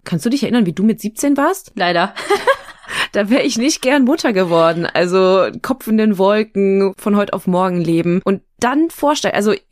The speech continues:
Speaker 1: ich versuche mich gerade so sehr in ihre Lage hineinzuversetzen, weil ich mir denk, okay, du bist ungewollt schwanger, der Vater lässt dich sitzen, du bekommst Zwillinge und dann bist du einfach gerade mal siebzehn Jahre alt oder achtzehn, als die Kinder auf die Welt kamen. Ciao.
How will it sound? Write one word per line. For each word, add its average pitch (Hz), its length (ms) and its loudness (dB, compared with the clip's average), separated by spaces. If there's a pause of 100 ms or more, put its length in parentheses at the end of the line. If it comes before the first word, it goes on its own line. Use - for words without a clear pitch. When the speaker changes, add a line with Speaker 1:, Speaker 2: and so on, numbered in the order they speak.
Speaker 1:
ich - 160 -4
versuche 233 280 -2
mich 226 120 2
gerade 214 300 0
so 208 100 0
sehr 233 320 0
in 196 100 0
ihre 180 180 -2
Lage 214 320 0
hineinzuversetzen, 160 880 -6
weil 165 100 -4
ich 165 100 -8
mir 160 100 -4
denk, 170 260 -4
okay, - 260 -4
du 147 100 -6
bist - 340 -8 (200)
ungewollt 165 420 0
schwanger, 143 500 -4 (100)
der 202 100 0
Vater 147 340 -4
lässt 135 260 -6
dich 143 140 -8
sitzen, 143 420 -6
du 196 100 -4
bekommst 202 480 -4
Zwillinge 147 480 -4
und 175 180 -4
dann 175 160 0
bist 165 220 -6
du - 80 -6
einfach 156 420 -6
gerade 156 300 -4
mal 156 220 -2
siebzehn 165 600 -4
Jahre 160 380 -2
alt 143 260 -4
oder 160 200 -4
achtzehn, - 340 -8
als 139 160 -8
die - 80 -14
Kinder 156 340 -6
auf 147 80 -8
die 143 140 -10
Welt 139 200 -6
kamen. 143 300 -4 (340)
Ciao. 160 500 -4